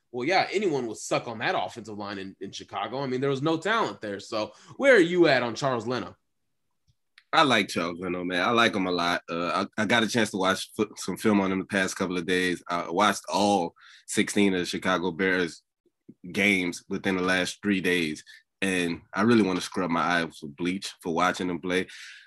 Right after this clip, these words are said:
Speaker 2: That was a painful process, sitting through all of those games, but he's an awesome, he's an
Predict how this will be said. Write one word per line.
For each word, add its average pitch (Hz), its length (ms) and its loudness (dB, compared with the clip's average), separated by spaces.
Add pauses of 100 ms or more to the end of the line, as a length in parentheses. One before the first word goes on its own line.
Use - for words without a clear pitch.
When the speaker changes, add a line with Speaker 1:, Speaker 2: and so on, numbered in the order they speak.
(280)
Speaker 2:
That 127 200 2
was 117 160 2
a 110 60 6
painful 107 480 4
process, 107 640 2
sitting 113 400 -2
through 107 480 4
all 110 240 4
of 101 100 0
those 104 260 2
games, 107 540 2
but 113 200 2 (340)
he's 175 200 6
an 127 140 6
awesome, 110 500 4
he's 151 220 4
an 127 60 -2